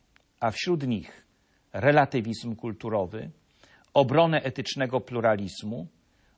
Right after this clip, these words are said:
obalenie i rozkład rozumu oraz zasad prawa naturalnego oraz tezę, że pluralizm etyczny jest warunkiem demokracji.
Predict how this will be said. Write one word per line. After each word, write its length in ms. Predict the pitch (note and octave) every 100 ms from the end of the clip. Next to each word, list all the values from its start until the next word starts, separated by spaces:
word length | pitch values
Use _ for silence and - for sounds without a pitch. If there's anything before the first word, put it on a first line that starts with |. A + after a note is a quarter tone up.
| _
obalenie 540 | D3+ C3 C#3+ D#3 E3 D3
i 180 | - B2+
rozkład 540 | D3 - - C3 -
rozumu 800 | A2 C#3 A#2+ C#3 B2 G2 A2 F#3+ - _ _ _
oraz 280 | A2+ A#2+ A2+ - -
zasad 640 | G#2+ C#3+ C3 - G#2+ - _
prawa 320 | - B2+ A#2 A2
naturalnego 840 | G#2+ B2+ A2 G#2+ G#2 F2+ A#2 C#3 - _ _ _ _ _ _ _ _ -
oraz 280 | C3 B2+ A2 - -
tezę, 500 | C#3 C3 E3 F3 - _
że 180 | G#2+ A#2+
pluralizm 680 | - A#2 A2 E3 F3+ - B2
etyczny 520 | B2+ - C#3 - C#3+
jest 260 | B2+ A#2 A#2
warunkiem 640 | A#2 A#2+ B2+ A#2 B2 A#2 A2+
demokracji. 840 | A#2+ A2+ G#2+ F#2 C#2 - - -